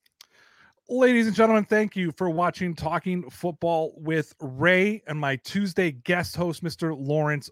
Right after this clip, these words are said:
Owen. You can find Lawrence on Twitter at Colts underscore law. You can find him on his YouTube page. Either look up Lawrence Owen or Colts Law. He's the host of the Believe in Colts podcast with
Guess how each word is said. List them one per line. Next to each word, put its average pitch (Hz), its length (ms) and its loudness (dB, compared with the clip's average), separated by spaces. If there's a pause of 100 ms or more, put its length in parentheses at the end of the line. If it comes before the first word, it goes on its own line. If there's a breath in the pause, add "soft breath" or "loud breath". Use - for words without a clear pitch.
Owen. 156 440 0 (320 loud breath)
You 165 120 -4
can 208 140 0
find 185 340 0
Lawrence 190 360 -2
on 151 200 -2
Twitter 160 360 -2
at 160 180 -2 (100)
Colts - 380 -6
underscore 180 540 -2
law. 180 300 0
You 143 200 -4
can 165 160 -4
find 185 260 -4
him 190 120 -2
on 170 80 -2
his 147 160 -6
YouTube 180 320 -6
page. 185 320 -2
Either 175 160 -2
look 180 180 -4
up 165 140 0
Lawrence 160 560 -2
Owen 214 360 2
or 147 340 0
Colts 185 420 -6
Law. 170 260 -2 (520 loud breath)
He's 175 280 2
the 190 140 4
host 202 340 4
of 175 80 2
the 170 80 0
Believe 202 520 4
in 185 180 0
Colts 226 340 -4
podcast 139 840 -4
with 156 220 0